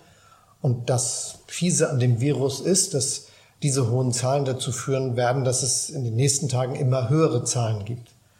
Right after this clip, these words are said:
Das hat Konsequenzen nicht nur für die Zahl der angesteckten Menschen, die an der Virusinfektion erkranken, sondern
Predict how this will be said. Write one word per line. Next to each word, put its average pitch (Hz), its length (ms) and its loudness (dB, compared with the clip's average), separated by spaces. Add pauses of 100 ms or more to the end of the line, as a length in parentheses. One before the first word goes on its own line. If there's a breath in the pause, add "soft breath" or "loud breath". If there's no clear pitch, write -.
(160 soft breath)
Das 127 180 2
hat - 160 -2
Konsequenzen 131 720 0
nicht 139 240 -2
nur 131 260 2
für 127 140 -4
die 120 140 -2
Zahl 123 280 0
der 120 240 -2
angesteckten 123 800 -2
Menschen, 143 460 0
die 120 120 -2
an 117 320 -2
der 113 300 -4 (1900 soft breath)
Virusinfektion 123 960 -2
erkranken, 160 960 -4 (380 loud breath)
sondern 131 840 -4